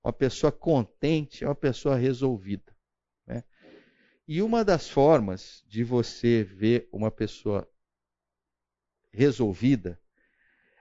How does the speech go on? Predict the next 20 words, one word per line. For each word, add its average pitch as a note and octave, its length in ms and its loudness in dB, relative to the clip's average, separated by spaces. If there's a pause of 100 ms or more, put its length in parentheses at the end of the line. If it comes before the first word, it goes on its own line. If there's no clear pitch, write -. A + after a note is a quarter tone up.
(140)
é C3 160 6
quando E3 680 -2
ela C#3 240 4
consegue B2 1040 0 (240)
exercitar C#3 1200 2 (1300)
o C#3 180 4
versículo B2 580 0
quinze. - 520 -14 (2500)
Se - 320 -4
alegrar C3 880 2 (220)
com C3 240 -6
os - 160 -10
que - 120 -12
se - 160 -6
alegram, B2 720 2 (500)
chorar A#2+ 800 0 (380)
com - 120 -6
os A2+ 120 -6
que G#2 100 -18
choram. - 380 -12